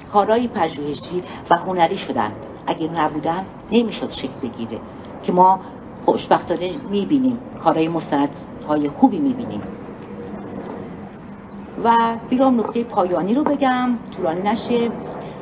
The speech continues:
نکتهٔ پایانی اینه که روایتی رو که ما راویانش هستیم، حالا مثلاً بگیم حذف شدگان، طرد شدگان، داغ دیدگان، دیگه این روایت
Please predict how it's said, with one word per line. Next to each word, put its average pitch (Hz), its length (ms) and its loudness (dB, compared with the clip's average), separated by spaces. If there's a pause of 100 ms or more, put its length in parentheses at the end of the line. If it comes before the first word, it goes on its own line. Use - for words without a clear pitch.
(160)
نکتهٔ 262 320 2
پایانی 214 400 2
اینه 240 160 4
که 160 300 -6 (360)
روایتی 240 520 4
رو 294 80 2
که 262 160 6
ما 233 180 6
راویانش 151 680 0
هستیم، 151 540 0 (160)
حالا 143 280 2 (100)
مثلاً 131 400 -2
بگیم 131 300 -2 (300)
حذف 170 240 2
شدگان، 139 500 0 (420)
طرد 165 300 4
شدگان، 147 500 -2 (380)
داغ 175 300 4
دیدگان، 160 540 -2 (600)
دیگه 277 220 4
این 320 180 2
روایت 214 440 4